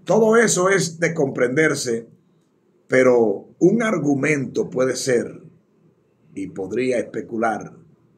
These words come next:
que los números de sintonía que veremos a lo largo de la serie coincidirán en lo que diré, que todo eso llamará más la atención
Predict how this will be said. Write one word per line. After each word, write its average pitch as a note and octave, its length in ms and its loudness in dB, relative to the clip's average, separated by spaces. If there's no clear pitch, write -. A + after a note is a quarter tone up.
que D#2 100 -18
los D#2+ 240 -14
números A2 640 -8
de A2+ 160 -8
sintonía C3 920 -6
que G#2 140 -4
veremos G#2 680 -2
a A#2+ 140 2
lo A#2 180 4
largo B2 480 2
de G2+ 80 -4
la F#2+ 140 -8
serie A#2 580 -2
coincidirán B2 1040 -2
en G#2+ 200 0
lo G#2+ 120 0
que F#2+ 160 -6
diré, F2+ 400 -6
que C3+ 180 0
todo G#3+ 440 4
eso D#3+ 540 2
llamará A2+ 720 0
más B2+ 380 -6
la A#2 80 -2
atención A2 760 -2